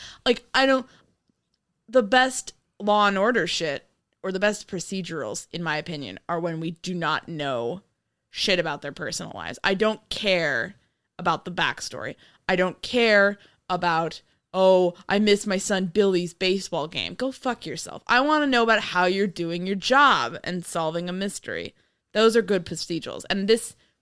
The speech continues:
with his character, they seem to kind of get that. We care about him doing his job. We don't really ca-,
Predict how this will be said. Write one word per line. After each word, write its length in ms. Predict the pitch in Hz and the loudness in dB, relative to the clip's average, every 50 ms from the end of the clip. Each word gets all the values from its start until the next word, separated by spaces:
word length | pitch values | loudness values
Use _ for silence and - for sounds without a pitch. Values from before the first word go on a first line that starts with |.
| _ _ _ _ _ _ | _ _ _ _ _ _
with 140 | - 214 208 208 | -2 -2 0 0
his 280 | 208 240 254 262 - | 0 0 0 0 0
character, 420 | - - 233 208 202 190 - 202 185 | 0 2 2 4 2 2 0 -2 -2
they 120 | 180 180 | -2 -2
seem 200 | - - 190 180 | -4 -4 -8 -8
to 80 | - 170 | -8 -10
kind 260 | - - - 156 143 | -10 -10 -10 -10 -10
of 120 | 156 - | -10 -10
get 200 | - 160 - - - | -10 -10 -10 -10 -14
that. 180 | 120 - - _ _ _ _ _ _ _ _ _ _ _ _ _ _ _ _ _ | -18 -18 -18 _ _ _ _ _ _ _ _ _ _ _ _ _ _ _ _ _
We 100 | - 202 | -12 -6
care 160 | - - 220 208 | -2 0 2 2
about 160 | 202 202 196 | 4 2 2
him 100 | 185 190 | 0 -2
doing 260 | 160 175 175 175 170 | -2 -4 -4 -4 -4
his 120 | 165 170 | -6 -6
job. 260 | - 175 147 117 131 175 | -4 -4 -4 -2 -2 -4
We 80 | 175 | -4
don't 180 | 165 170 156 - _ _ _ _ | -4 -6 -8 -10 _ _ _ _
really 600 | 180 170 165 160 160 160 165 160 170 175 175 - | -20 -20 -12 -8 -6 -4 -2 -2 -2 -2 -4 -4
ca-, 200 | - - - | -6 -10 -16